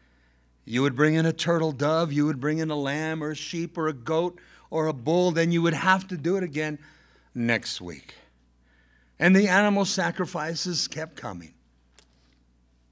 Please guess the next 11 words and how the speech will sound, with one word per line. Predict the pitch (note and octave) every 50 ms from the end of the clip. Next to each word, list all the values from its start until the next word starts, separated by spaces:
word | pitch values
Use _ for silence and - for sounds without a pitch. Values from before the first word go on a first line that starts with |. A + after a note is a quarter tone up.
| - _
They | C3+ C#3+ D#3 D#3+
were | E3+ F3 E3+ E3+
called | D3 - - - - F#3 F#3 F#3 - -
kofar | - - - A3 A3 G3+ G#3+ - - B2 A2 G#2 G#2 A2+ - - - _ _
in | C3+ B2 B2
the | B2+ B2
Hebrew. | A#2+ - C#3+ C#3 B2 A2 A#2 A2+
It | B2+ - -
covered | - - - G#3 F#3+ C#3+ A2+ G2 F#2+ G2
your | G2 F#2+
sin, | F2 - - G#2 F#2 F#2 F#2+